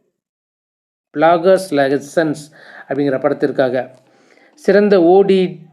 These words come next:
ஓ டி டி விருது வந்து, அ, பஞ்-, அ, பஞ்சாயத்து டூ என்ற வெப் சீரிஸுக்கு கொடுத்துருக்குறாங்க. யுனெஸ்கோ காந்தி பதக்கம் வந்து ட்ரிஃப்ட் என்ற படத்திற்கு கொடுத்துருக்குறாங்க.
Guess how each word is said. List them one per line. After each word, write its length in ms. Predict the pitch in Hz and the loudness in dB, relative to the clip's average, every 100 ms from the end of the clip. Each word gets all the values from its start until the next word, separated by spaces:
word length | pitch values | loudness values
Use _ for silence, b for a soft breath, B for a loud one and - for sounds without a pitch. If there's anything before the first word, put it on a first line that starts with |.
| _ _ _ _ _ _ | _ _ _ _ _ _
ஓ 240 | 180 190 | 0 0
டி 200 | 190 190 | 2 0
டி 260 | 185 185 175 | -2 -2 0
விருது 280 | 165 165 160 | 0 0 0
வந்து, 580 | 156 160 156 175 202 B B B - | 0 0 2 2 0 B B B -6
அ, 60 | - | -2
பஞ்-, 400 | 165 185 196 170 | 0 -2 -4 -4
அ, 240 | 160 147 | -2 -2
பஞ்சாயத்து 760 | 151 165 165 190 185 180 160 - | -2 -4 2 2 2 0 -4 2
டூ 340 | 185 147 165 196 165 | 2 2 -4 -14 -8
என்ற 360 | 151 151 143 | -4 0 0
வெப் 200 | 131 165 160 | 0 -2 0
சீரிஸுக்கு 440 | 175 151 156 139 131 | 0 0 -4 -10 -10
கொடுத்துருக்குறாங்க. 680 | 120 135 127 123 120 117 _ _ b b b b b | -8 -6 -4 -6 -8 -12 _ _ b b b b b
யுனெஸ்கோ 760 | - 165 196 196 - 190 139 | -2 2 2 0 0 2 0
காந்தி 480 | - 165 190 185 170 | -2 0 0 0 -2
பதக்கம் 360 | 160 160 160 160 | -2 -2 -2 -2
வந்து 500 | 151 170 165 202 208 B B _ _ _ _ _ _ 202 | 0 2 2 0 -4 B B _ _ _ _ _ _ -2
ட்ரிஃப்ட் 500 | 202 - - - - | -2 -4 -16 -18 -10
என்ற 260 | 160 156 156 | -4 -2 0
படத்திற்கு 460 | 156 156 156 170 | 0 0 -4 -4
கொடுத்துருக்குறாங்க. 760 | 147 139 151 139 131 123 123 | -6 -6 -4 -4 -4 -4 -8